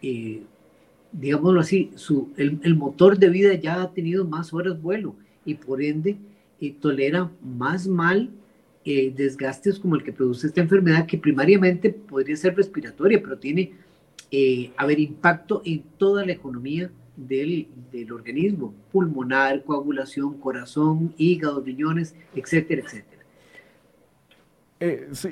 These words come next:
Speaker 2: doctor, ¿y, y, y qué es lo que está pasando con los adultos mayores? Precisamente eso, que ya las, las enfermedades crónicas o la, o los factores de riesgo que ya tienen de por sí ya están muy desarrollados, ¿o qué es lo que está pasando que con los adultos mayores, eh, cuesta más la supervivencia?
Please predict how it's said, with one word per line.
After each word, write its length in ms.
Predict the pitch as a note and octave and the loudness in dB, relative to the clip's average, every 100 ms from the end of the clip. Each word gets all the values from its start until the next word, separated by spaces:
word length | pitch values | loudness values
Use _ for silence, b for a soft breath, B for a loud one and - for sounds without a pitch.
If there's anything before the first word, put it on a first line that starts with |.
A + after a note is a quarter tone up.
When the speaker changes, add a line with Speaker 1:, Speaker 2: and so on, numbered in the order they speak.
| C#3 - | -12 -6
Speaker 2:
doctor, 420 | D3+ C#3+ F#3+ - | -2 0 0 0
¿y, 60 | E3 | -4
y, 420 | D#3 F#3 F#3 F3+ | -2 -2 -2 0
y 60 | E3 | 2
qué 120 | F#3 | 2
es 60 | |
lo 100 | G#3 | 2
que 80 | A3 | 0
está 160 | D#3 F3+ | -2 -2
pasando 260 | F3 G3 | -2 -2
con 120 | F#3+ D#3 | -2 -2
los 140 | B2 | 0
adultos 300 | B2+ C3+ F3 | 0 0 -4
mayores? 460 | E3 D#3 F3 A2 G2+ | -2 0 0 -2 -4
Precisamente 840 | - A#2+ C#3 F3 F3+ F3+ F#3+ G#3 | -2 0 2 2 0 0 2 2
eso, 200 | F#3+ G#2+ | 0 -6
que 140 | A2 | -6
ya 180 | G#2 B2 | -2 0
las, 240 | D3+ E3 - | 0 0 -2
las 180 | A#2+ A2 | -2 -2
enfermedades 680 | A#2 A2+ A2+ A2+ A#2 C#3+ D3 | -4 -4 -2 -2 0 0 -2
crónicas 600 | D#3 E3 F3 F3+ E3+ D3 | 0 0 0 -2 -2 0
o 80 | B2 | -2
la, 160 | A2 | -2
o 200 | G#2 A2+ | -2 -2
los 420 | A2 G#2+ G#2+ G2+ - b b - | 0 2 0 -2 -8 b b -16
factores 340 | A2 C3 C#3+ | -4 0 0
de 100 | D3+ | 2
riesgo 320 | D3+ E3 C#3+ | 2 2 0
que 140 | A#2+ A2+ | -2 0
ya 160 | A#2 A#2+ | 0 2
tienen 320 | D3 D3+ D#3+ | 2 2 2
de 80 | D#3 | -2
por 220 | D3 A#2 | -2 -4
sí 340 | A#2+ D3+ E3+ - | 0 0 -2 -2
ya 80 | B2 | -2
están 220 | B2 D3 | 0 0
muy 120 | D#3+ | 0
desarrollados, 720 | E3 D#3 C3+ A#2 D#3 G3 C#3+ A2+ | -2 -4 -4 -2 0 0 0 -4
¿o 160 | G#2+ | -4
qué 120 | - C#3 | -2 0
es 80 | |
lo 100 | D#3+ | -2
que 100 | E3+ | -4
está 200 | C3 C3+ | -4 -4
pasando 360 | C3 D3+ E3 E3 | -4 -4 -4 -6
que 120 | C3+ | -8
con 140 | - A2 | -6 -6
los 120 | G#2+ | -4
adultos 260 | A2 G#2+ | -6 -6
mayores, 400 | C#3+ B2 C3+ D3 b b b - | -6 -4 -4 -8 b b b -8
eh, 220 | B2+ G#2+ - | -8 -6 -4
cuesta 320 | B2 B2 C#3+ | -4 -2 -2
más 240 | C#3+ C#3 | 0 0
la 100 | D3+ | -2
supervivencia? 840 | C#3+ G#2+ G2+ G2 A2+ F#3+ E3 G2+ | -4 -6 -8 -6 -6 -6 -8 -12